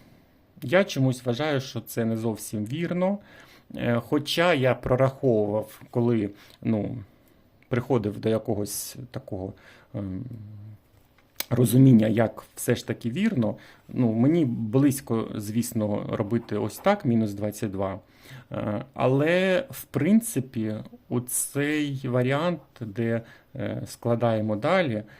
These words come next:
м, ну, теж якісь, е, збіги є. Ну, от я по минулих періодах, м, пару періодів, е, прорахував, по-, подивився, проаналізував.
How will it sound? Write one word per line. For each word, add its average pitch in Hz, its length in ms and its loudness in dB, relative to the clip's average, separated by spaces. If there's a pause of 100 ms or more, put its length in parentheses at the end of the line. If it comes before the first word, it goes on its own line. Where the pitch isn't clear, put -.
(420)
м, 113 320 -8 (120)
ну, 208 320 6
теж - 640 2
якісь, 135 640 -2
е, 117 400 2
збіги 123 800 -4
є. 110 380 -2 (480)
Ну, 113 100 -2
от - 140 -4
я 110 80 2
по 120 120 2
минулих 120 560 4 (100)
періодах, 101 600 0 (160)
м, 107 180 -6
пару 110 260 4
періодів, 104 600 0 (380)
е, 107 300 -6
прорахував, 139 840 0
по-, 120 120 -2
подивився, 127 840 2
проаналізував. 117 880 2